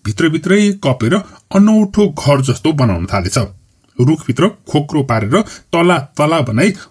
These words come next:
उसले भर्याङका खुड्किलाहरू समेत तयार पारेछ। पाँच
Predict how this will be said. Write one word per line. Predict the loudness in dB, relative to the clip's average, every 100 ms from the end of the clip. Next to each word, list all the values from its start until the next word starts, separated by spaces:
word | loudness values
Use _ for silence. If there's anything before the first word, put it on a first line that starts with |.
| -8
उसले | -2 0
भर्याङका | -2 -4 -2 0 0 0 -4
खुड्किलाहरू | -6 -4 -2 0 2 2 -2
समेत | -2 -2 -2 -14 -4
तयार | -2 -2
पारेछ। | -4 -6 -2 -2 -4 _ _ -20 -20 _ -2
पाँच | 0 0